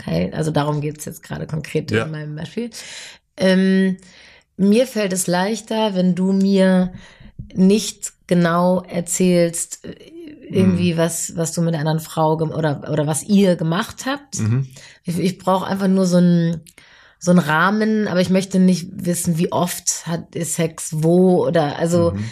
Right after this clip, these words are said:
Speaker 1: das sind so Details, so wie lange habt ihr euch in die Augen geschaut oder so, weil das macht mich eifersüchtig, wenn ich da raushöre, ihr habt eine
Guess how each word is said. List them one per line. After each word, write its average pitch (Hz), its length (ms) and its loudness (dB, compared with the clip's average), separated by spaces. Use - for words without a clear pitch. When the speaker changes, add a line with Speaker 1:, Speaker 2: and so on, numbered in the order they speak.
Speaker 1:
das 185 200 0
sind 220 180 2
so 202 80 2
Details, 190 760 -2
so 170 300 2
wie 180 60 4
lange 185 220 4
habt 196 100 -2
ihr 180 60 0
euch 170 80 -2
in 180 80 4
die 180 80 2
Augen 196 240 2
geschaut 160 400 -2
oder 170 160 0
so, 190 160 0
weil 175 120 2
das 185 220 -2
macht 185 240 -2
mich 185 280 0
eifersüchtig, 175 760 -2
wenn 175 220 0
ich - 180 -10
da 170 120 -4
raushöre, 180 760 0
ihr 180 100 0
habt 180 180 -4
eine 165 340 -2